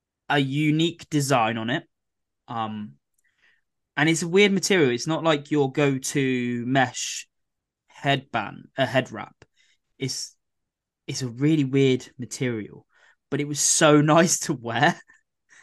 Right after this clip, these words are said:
Um, and they, yeah, they gave it to me.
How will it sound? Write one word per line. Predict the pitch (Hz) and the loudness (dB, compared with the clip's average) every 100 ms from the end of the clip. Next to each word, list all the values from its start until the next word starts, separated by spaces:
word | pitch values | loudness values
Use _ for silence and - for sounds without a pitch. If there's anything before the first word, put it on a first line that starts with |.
| - - _ _ _ _ _ | -20 -20 _ _ _ _ _
Um, | 135 127 123 113 110 _ _ _ _ _ _ _ _ _ _ _ _ _ _ _ _ _ - | 2 2 2 -6 -12 _ _ _ _ _ _ _ _ _ _ _ _ _ _ _ _ _ 0
and | 156 160 151 | 2 2 -2
they, | 143 160 160 160 151 - | 0 4 4 2 -4 -6
yeah, | 156 165 | -4 0
they | 127 | 0
gave | 151 190 | 0 0
it | 156 - | -2 -10
to | 107 | -10
me. | 95 | -12